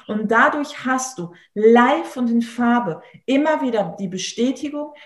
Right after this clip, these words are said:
dass du mit dem Verkauf, wie du ihn lebst, auf dem genau richtigen Weg bist. Nämlich in deinem eigenen, echten und authentischen Verkauf, ohne dich irgendwie zu verbiegen.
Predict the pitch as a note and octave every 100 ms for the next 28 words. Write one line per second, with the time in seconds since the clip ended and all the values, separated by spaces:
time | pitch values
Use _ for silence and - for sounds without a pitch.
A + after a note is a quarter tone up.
0 | _ A#3 A#3 - A3+ G#3 G#3 G#3 - A#3
1 | A#3+ - G#3 - A#3 B3 D#4 - - -
2 | _ - G3+ G3+ A#3+ A#3 C#4 C4+ B3 C#4
3 | - - - G3 - G3 F#3 F#3+ G#3 C4+
4 | C4 C4+ - B3+ A#3+ A3 B3+ B3+ - -
5 | - _ - - G#3+ A3 A3 - G3+ G3+
6 | G#3+ A3 C4+ D#4+ D4+ A#3+ G3+ G#3+ B3+ B3
7 | A#3+ A#3 - A#3 C4+ - - - E4 A3+
8 | G#3 G3+ G#3 G#3 A3 A3 A#3+ B3+ - B3
9 | - B3+ - B3+ B3+ B3+ - - - -
10 | C4 C#4 E4 E4+ E4+ B3+ G3+ - A#3 C4
11 | C#4 C4 - B3 B3 - _ _ - A#3+
12 | B3 A#3 G#3 F#3+ E3